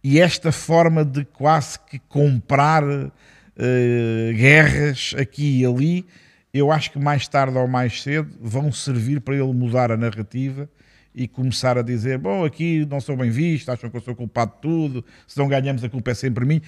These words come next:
Eu acho que ele está a criar aqui um cenário para lá mais para a frente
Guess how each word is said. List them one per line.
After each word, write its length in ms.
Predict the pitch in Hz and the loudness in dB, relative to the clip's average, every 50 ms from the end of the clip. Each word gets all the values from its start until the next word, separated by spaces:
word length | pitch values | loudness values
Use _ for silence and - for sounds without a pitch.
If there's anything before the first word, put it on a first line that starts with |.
| - - - - | -10 -14 -2 4
Eu 160 | 147 151 165 | 6 8 10
acho 180 | 180 185 - | 8 8 6
que 60 | - 180 | 4 2
ele 60 | 175 | 2
está 240 | - - - 165 156 | 2 4 4 6 4
a 60 | 147 | 4
criar 420 | - - 151 139 139 156 165 160 | 4 4 4 6 8 8 8 8
aqui 200 | 156 147 - 147 | 6 2 0 0
um 120 | 147 147 131 | -2 0 -2
cenário 580 | - - - 131 131 135 143 147 151 156 151 - _ _ _ _ _ _ _ - | -4 -6 -8 -4 -2 -2 -2 -2 -2 -4 -6 -10 _ _ _ _ _ _ _ 0
para 200 | 143 143 143 143 | 2 4 6 6
lá 140 | 143 143 139 | 6 6 6
mais 200 | 143 143 143 - | 4 2 -2 -2
para 200 | - - 135 131 | -2 0 0 0
a 40 | 120 | 0
frente 580 | - - 127 135 143 143 139 - - 139 127 | -2 -4 -4 -2 -2 -2 -4 -8 -12 -14 -14